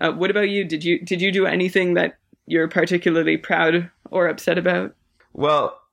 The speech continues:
Speaker 2: I guess similar to you, I didn't make any huge moves. I mentioned last week how I had picked up Desharnais when Henrik Zetterberg went on the I R. So I decided to drop him and I picked up Chris Versteeg, mainly just because he had a four-game week coming up and I wanted to maximize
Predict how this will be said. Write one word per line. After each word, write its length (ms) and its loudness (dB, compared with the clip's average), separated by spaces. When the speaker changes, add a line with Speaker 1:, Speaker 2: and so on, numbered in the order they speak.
Speaker 2:
I 80 4
guess 160 0
similar 340 2
to 140 -4
you, 80 4
I 60 4
didn't 140 2
make 160 -2
any 140 -2
huge 380 -4
moves. 380 -8
I 60 -6
mentioned 280 0
last 260 0
week 120 -4
how 80 2
I 80 4
had 160 -4
picked 200 -6
up 140 -4
Desharnais 640 0
when 360 -4
Henrik 300 0
Zetterberg 400 -2
went 160 0
on 120 -2
the 120 -2
I 140 0
R. 340 -2
So 160 -2
I 40 2
decided 280 -2
to 80 -4
drop 460 -2
him 260 -2
and 100 -2
I 40 -2
picked 220 -6
up 140 -2
Chris 260 -2
Versteeg, 640 -4
mainly 320 0
just 220 -8
because 240 -2
he 80 -2
had 180 0
a 180 -4
four-game 580 0
week 220 -4
coming 260 -4
up 140 -2
and 80 -6
I 60 2
wanted 220 -2
to 60 -10
maximize 760 -4